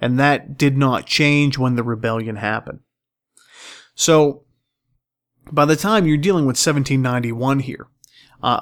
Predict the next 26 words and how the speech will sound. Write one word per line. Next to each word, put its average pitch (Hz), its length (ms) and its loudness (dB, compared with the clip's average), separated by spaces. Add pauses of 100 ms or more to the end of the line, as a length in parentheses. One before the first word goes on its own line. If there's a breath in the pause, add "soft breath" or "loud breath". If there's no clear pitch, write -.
by - 80 0
the 139 100 2
time 202 260 2
you 175 120 0
get 160 120 0
to 135 80 -6
see, 135 440 2 (180)
you 143 160 -2
know, 113 320 -4 (260)
uh, - 300 -8
af-, 131 220 -4
after 135 260 -2
a 135 60 -2
few 147 220 -4
weeks 151 400 0
of 123 120 -6
slave 127 320 0
rebellion, 127 540 0 (640 soft breath)
um, 123 320 -2 (340)
the 143 100 0
white 143 400 0
population 135 1000 0 (500)
of 135 220 2
the 123 140 0
island 120 520 0 (380)
has - 440 -2